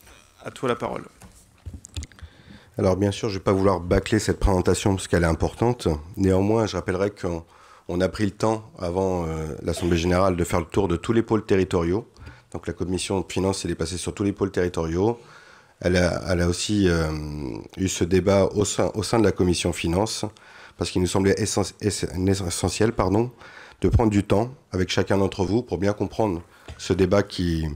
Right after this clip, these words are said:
Speaker 2: qui va vous être présenté là. Donc je vais pas bâcler les choses, mais je vais essayer de vous la présenter quand même de manière assez rapide.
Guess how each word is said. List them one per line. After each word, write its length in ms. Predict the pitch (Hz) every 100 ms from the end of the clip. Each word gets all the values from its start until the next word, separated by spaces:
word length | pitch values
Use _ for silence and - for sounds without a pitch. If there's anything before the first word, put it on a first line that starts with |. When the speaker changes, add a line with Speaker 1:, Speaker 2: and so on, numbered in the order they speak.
| - _ - - - -
Speaker 2:
qui 120 | 104
va 60 |
vous 180 | 95 92
être 100 | 92
présenté 460 | - 98 92 85 90
là. 260 | 90 120 120 - - - -
Donc 160 | 87 78
je 80 |
vais 60 | 90
pas 280 | 107 101 92
bâcler 400 | 85 95 92 101
les 80 | 101
choses, 220 | 117 104
mais 140 | 95
je 100 | 82
vais 60 | 92
essayer 200 | 87 95
de 60 |
vous 80 | 90
la 100 | 90
présenter 320 | - 92 90
quand 120 | 92 90
même 160 | 82 - - - -
de 80 | 87
manière 320 | 90 90 85 82 - _ -
assez 360 | 90 - 87
rapide. 580 | 85 82 85 104 127 92